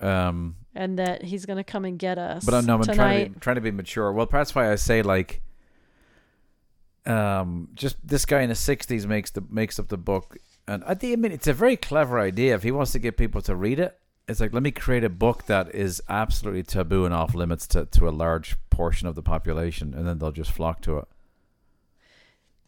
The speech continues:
Speaker 2: Yeah, well, he said it's not for everyone. Whereas you, the Bible says people who, you know, have hijacked the Bible for their own purposes,
Speaker 1: Yeah.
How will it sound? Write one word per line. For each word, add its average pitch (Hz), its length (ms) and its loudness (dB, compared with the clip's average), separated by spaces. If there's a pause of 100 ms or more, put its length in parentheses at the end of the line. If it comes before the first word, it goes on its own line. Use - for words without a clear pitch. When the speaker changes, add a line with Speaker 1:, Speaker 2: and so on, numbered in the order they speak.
(480)
Speaker 2:
Yeah, 277 260 2
well, 240 200 0
he 302 160 2
said 330 160 0
it's 330 160 -6
not 302 260 -2
for 262 100 -4
everyone. 190 680 -6
Whereas 247 300 -4
you, 294 180 -4 (320)
the 233 160 -2
Bible 240 420 2
says 214 760 2 (440)
people 262 440 -4
who, 226 540 0 (1900)
you 226 160 -4
know, 220 140 -2
have 220 160 -6
hijacked 220 560 -6
the 220 60 -4
Bible 196 400 0
for 208 140 -4
their 196 200 -2
own 196 180 -2
purposes, 185 1040 -6
Speaker 1:
Yeah. 80 280 0